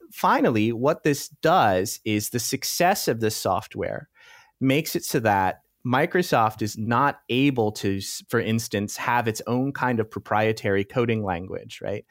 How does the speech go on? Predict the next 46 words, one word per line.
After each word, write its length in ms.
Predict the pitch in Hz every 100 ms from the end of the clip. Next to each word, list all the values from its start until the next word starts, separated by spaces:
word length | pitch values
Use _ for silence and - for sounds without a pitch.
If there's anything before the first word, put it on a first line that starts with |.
| - -
This 140 | 175
could 180 | - 233
have 120 | 233
been 160 | 175 143
a 60 | 135
future 400 | 139 156 123 101
that 180 | 90
we, 360 | 98 104 101 -
that 160 | 101 80
we 160 | 101
ended 240 | 90 104 107
up 220 | 131 -
in, 180 | 82 90
where 160 | 95 -
every 280 | 127 135 139
tech 260 | - - -
company 480 | 101 - 87 90 - - -
has 360 | 120 110 117 -
had 320 | - 117 113
its 160 | 117 -
own 400 | 95 104 104 104 113 _ _ -
code, 480 | - 110 87 76 92
right? 160 | 92
I 60 | 120
mean, 160 | 120
these 180 | 120 135
are, 160 | 127 123
there's 240 | 127 123
still 380 | - - 143 139
projects 560 | - 120 113 98 90 -
to 120 | -
do 160 | 185
it 120 | 185 -
that 180 | 76
way. 220 | 73 71 -
And 160 | 104 101
so 260 | 113 104
you, 420 | 101 107 113 113
if 180 | 117 95
you 80 | 101
work 160 | 117 120
for 100 | 110
Microsoft, 520 | 113 110 113 110 107
you 120 | 98
learn 260 | 98 101 98
their 400 | 98 104 107